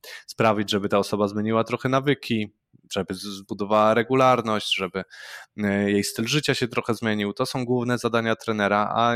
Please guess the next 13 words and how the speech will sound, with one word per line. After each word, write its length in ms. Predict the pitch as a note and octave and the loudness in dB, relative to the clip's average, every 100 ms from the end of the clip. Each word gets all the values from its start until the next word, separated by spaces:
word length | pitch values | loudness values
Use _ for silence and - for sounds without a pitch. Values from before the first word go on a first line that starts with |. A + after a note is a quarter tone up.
| A2 A#2+ | -2 -4
jeżeli 320 | A#2+ C3 B2+ | -2 -2 -2
ktoś 240 | - B2+ | -2 -4
przychodzi 600 | - - C3 B2+ B2 A#2+ | -4 -2 0 0 -2 -4
do 100 | A#2 | -2
nas 240 | A#2+ A2 - | -2 -2 -6
z 40 | |
jakiś, 400 | A2 A2+ G#2 - | -10 -8 -10 -10
z 140 | G#2 | -12
bólem 560 | G2 A2+ A#2 A2 G#2+ G#2 | -6 -2 2 2 0 -4
czy 340 | - G2+ G2 F#2+ | -2 0 0 -2
coś, 320 | - G2+ G2+ | 0 0 0
no 80 | G2+ | -8
to 180 | - | -6